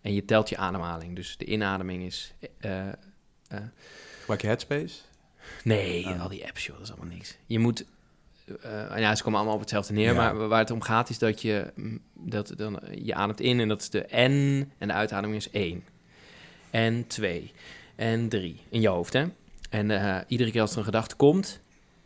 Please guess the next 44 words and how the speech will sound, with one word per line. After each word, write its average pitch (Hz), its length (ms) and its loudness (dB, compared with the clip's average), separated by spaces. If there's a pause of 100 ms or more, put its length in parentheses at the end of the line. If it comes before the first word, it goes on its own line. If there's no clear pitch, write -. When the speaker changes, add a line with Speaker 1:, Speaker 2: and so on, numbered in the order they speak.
(480)
Speaker 1:
keer 123 160 8
je 113 60 8
terug 113 220 2
naar 113 100 2
je 90 60 2
ademhaling. 87 380 0
Speaker 2:
Ja. - 60 -8
Speaker 1:
Of - 120 -6
als 104 120 -4
je 107 60 -8
de 110 80 -12
tel 117 180 6
kwijt 107 240 0
bent, 104 200 -4
ga - 100 -10
je 98 60 -6
terug. - 180 -12 (360)
Nou, 87 220 -2
dat 156 420 6
is 123 180 4
de 113 120 2
techniek 101 520 -4 (400)
die 110 240 -4
je 98 280 -2 (140)
moet 98 200 -4
leren. 101 420 4
Dus, 101 220 -4 (180)
dus 101 280 -2 (880)
als 107 200 0
wij 101 100 0
hier 101 140 0
zitten 104 260 -2
en 98 80 -6
de 98 80 -2
gedachte 101 360 -4
komt, - 380 -14 (1000)
ik, 104 280 -8
ik, - 200 -8
eh, 95 300 -6 (640)
hoop 104 260 -2
dat 101 100 -2
ik 95 60 -4
morgen, 98 640 -2 (140)
eh, - 260 -12